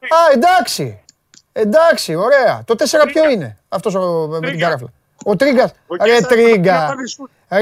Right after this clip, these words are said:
Speaker 2: Ξέρω.
Speaker 1: Τρίγκα. Ρε Τρίγκα, ένα
Speaker 2: Ο Κέσσαρης.
Speaker 1: μήνα, ένα μήνα στην
Speaker 2: Ο
Speaker 1: Αγγλία,
Speaker 2: Κέσσαρης.
Speaker 1: ρε. Με το έβλεπες που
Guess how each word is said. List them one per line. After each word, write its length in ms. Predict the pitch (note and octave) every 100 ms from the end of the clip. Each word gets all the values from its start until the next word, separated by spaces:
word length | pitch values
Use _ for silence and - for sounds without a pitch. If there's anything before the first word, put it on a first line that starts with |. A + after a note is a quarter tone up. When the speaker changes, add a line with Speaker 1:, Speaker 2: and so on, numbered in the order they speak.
| A3+
Speaker 2:
Ξέρω. 120 | A#3
Speaker 1:
Τρίγκα. 800 | A#3+ A#3 A#3 A3+ F#3 G3 E3 D3 _ _ _ _
Ρε 200 | G#3+ A#3
Τρίγκα, 500 | - A#3 A#3 G#3 G3+
ένα 300 | G3+ A3 A3
Speaker 2:
Ο 40 |
Κέσσαρης. 240 | G#3+ G#3+ A#3
Speaker 1:
μήνα, 300 | A3+ A3 G#3
ένα 400 | A#3 A#3+ A3+ A3
μήνα 380 | A3 A#3+ A#3 A3
στην 160 | F3+ G#3
Speaker 2:
Ο 40 |
Speaker 1:
Αγγλία, 300 | G3+ F3 G#3
Speaker 2:
Κέσσαρης. 440 | A#3 A3 G#3 G3 F3
Speaker 1:
ρε. 80 | E3
Με 120 | F3
το 140 | F#3 G3+
έβλεπες 400 | A3 G#3 G3+ E3+
που 180 | G#3+